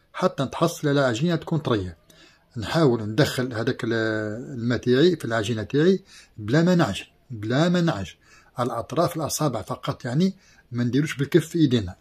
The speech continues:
نديرو بالاصابع فقط ونلمها مليح هكذا ونتركها يعني اللي يحب ليله كامله او ثلاثة ساعات، يعني بعد ثلاثة ساعات احسن واحسن. نلمها هنا ونغطيها بطرشون، بعد ثلاث ساعات نرجع لها.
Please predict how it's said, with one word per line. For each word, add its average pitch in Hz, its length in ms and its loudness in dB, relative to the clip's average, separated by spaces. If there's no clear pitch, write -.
نديرو 147 420 8
بالاصابع 135 680 -2
فقط - 360 -6
ونلمها 120 380 0
مليح 123 380 0
هكذا 123 440 0
ونتركها 165 680 2
يعني 113 340 -2
اللي 110 120 0
يحب 151 280 4
ليله 123 240 6
كامله 165 460 2
او 190 340 6
ثلاثة 165 180 2
ساعات، 139 480 2
يعني 107 240 -6
بعد 123 240 2
ثلاثة - 180 -8
ساعات 143 560 0
احسن 156 340 -2
واحسن. - 360 -4
نلمها 147 360 4
هنا 165 160 2
ونغطيها 135 460 2
بطرشون، 190 540 0
بعد 120 380 4
ثلاث 147 220 -4
ساعات 156 460 2
نرجع 156 320 2
لها. 95 260 -2